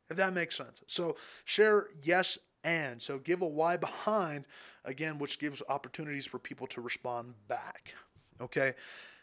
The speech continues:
Also, when it comes to responding, read and react, okay?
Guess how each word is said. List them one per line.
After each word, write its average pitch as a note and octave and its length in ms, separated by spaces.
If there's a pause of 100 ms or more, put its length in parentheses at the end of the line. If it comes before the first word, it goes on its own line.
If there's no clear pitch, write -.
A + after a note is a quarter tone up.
(380)
Also, A#3+ 300
when F#3+ 120
it F3 80
comes G3+ 220
to G3 80
responding, F3 920 (840)
read G3+ 600 (420)
and E3 160
react, D3 640 (520)
okay? C#3+ 340